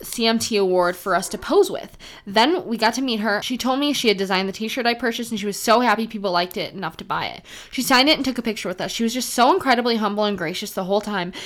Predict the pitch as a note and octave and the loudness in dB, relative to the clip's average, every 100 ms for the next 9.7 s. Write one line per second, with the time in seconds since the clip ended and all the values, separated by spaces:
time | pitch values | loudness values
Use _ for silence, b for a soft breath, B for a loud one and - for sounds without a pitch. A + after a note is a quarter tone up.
0 | A#3+ C4 C4+ - B3+ C4+ C#4+ - - A#3 | -4 2 2 4 4 4 -2 -2 -2 0
1 | A3 B3+ E4 C#4+ B3+ A#3 G3+ G3 G#3+ G3 | 0 0 0 0 2 4 2 2 0 2
2 | A3 G3+ E3 F#3+ F#3+ F#3 F3+ F#3 D3+ A#2+ | 2 2 2 0 0 2 2 2 0 0
3 | E3+ G3 D#3+ G3 B3 C4 C4 B3 A3 G#3 | -2 -4 -8 -4 0 4 6 6 4 2
4 | G3 G3 G#3+ A3 G#2 - B B A3+ B3+ | -2 -2 -2 -2 -2 -4 B B 4 6
5 | C#4+ E4 E4+ - C4 A#3+ A3+ A3 A3 A3+ | 6 4 2 0 -2 0 -2 0 2 2
6 | A3+ G#3 G3+ G#3+ - A3 G3+ F#3 F#3 F3+ | 2 2 2 0 -2 -2 0 0 0 -2
7 | - F#3 F#3 F3+ G3 A3+ A#3+ A3+ G3+ E3+ | -2 0 0 0 -2 0 0 0 0 0
8 | F3+ F#3 D3+ - F#3 F#3 G3+ A3+ A3+ F#3+ | -2 -4 -6 -2 0 2 0 0 -2 -4
9 | - E3 E3+ - D#3+ A#2 - | -2 -4 -6 -8 -10 -12 -14